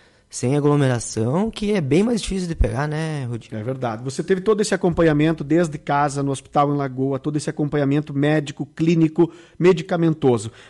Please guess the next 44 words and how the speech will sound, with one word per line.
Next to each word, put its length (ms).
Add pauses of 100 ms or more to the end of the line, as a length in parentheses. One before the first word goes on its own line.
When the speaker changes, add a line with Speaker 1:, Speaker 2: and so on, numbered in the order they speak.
Speaker 2:
Mas 160
uma 180
coisa 200
que 80
você 220
disse, 340
Dácio, 300
quando 160
você 240
ligou 240
o 20
celular, 340
chegou 220
a 40
travar 340
de 80
tanta 260
mensagem 500 (260)
que 80
você 200
recebeu 420
de 100
carinho 360
dos 160
amigos, 380
dos 120
familiares. 540 (320)
A 60
espiritualidade, 1120
a 140
oração, 600 (260)
ela 160
tem 160
um 80
papel 380
importante 720
na 80
recuperação? 600
Foi 160
importante 500
pra 120
você 220
isso, 220
Dácio? 280